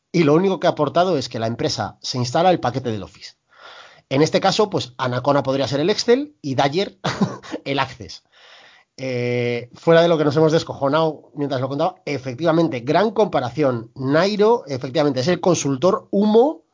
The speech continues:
Eh, de hecho, esto es gra-, eh, me ha hecho especial gracia porque efectivamente en mi anterior empresa había un tipo al que otro amiguete y yo,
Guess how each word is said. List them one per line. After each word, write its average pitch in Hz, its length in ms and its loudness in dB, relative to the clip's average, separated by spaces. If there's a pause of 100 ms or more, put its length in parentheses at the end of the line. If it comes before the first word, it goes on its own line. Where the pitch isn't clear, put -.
(680)
Eh, 127 340 -4
de 143 80 0
hecho, 147 140 2
esto 165 140 0
es 151 60 2
gra-, 156 200 0
eh, 127 160 -4 (380)
me 135 120 0
ha 151 40 4
hecho 160 120 -2
especial 151 300 0
gracia 175 260 0
porque 135 160 -4
efectivamente 135 380 -2
en 147 120 2
mi 139 100 0
anterior 127 320 -2
empresa 151 520 0
había 123 240 0
un 135 100 0
tipo 143 220 -2
al 156 100 0
que 120 120 0
otro 127 180 2
amiguete 131 300 -2
y 120 100 -8
yo, 135 180 0